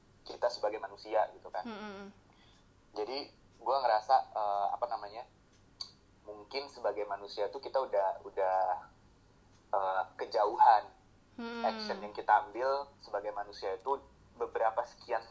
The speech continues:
Speaker 1: tahun yang lalu sebelum ini pandemic datang,
Speaker 2: Hmm.
Speaker 1: ini tuh kayak as a warning aja sebenarnya. Ya terlepas ini konspirasi atau apalah itu ya.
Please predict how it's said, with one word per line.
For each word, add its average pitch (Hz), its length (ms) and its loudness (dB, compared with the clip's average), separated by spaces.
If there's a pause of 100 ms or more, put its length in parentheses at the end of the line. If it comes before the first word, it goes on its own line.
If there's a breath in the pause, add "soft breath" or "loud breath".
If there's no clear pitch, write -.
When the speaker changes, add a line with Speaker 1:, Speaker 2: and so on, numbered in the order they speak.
Speaker 1:
tahun 117 240 4
yang 110 160 -14
lalu 101 320 -4
sebelum 107 320 -14
ini 110 160 -10
pandemic 107 480 -6
datang, 95 400 -4 (480 loud breath)
Speaker 2:
Hmm. 240 240 -12 (160)
Speaker 1:
ini 107 200 -8
tuh 156 120 -6
kayak - 320 -4
as 113 180 -2
a 135 60 -2
warning 113 480 -6
aja 123 160 -4
sebenarnya. 95 520 -10
Ya 113 120 -6
terlepas - 400 0
ini - 120 -18
konspirasi - 600 0
atau - 160 -2
apalah 113 320 6
itu - 200 -16
ya. 110 160 -12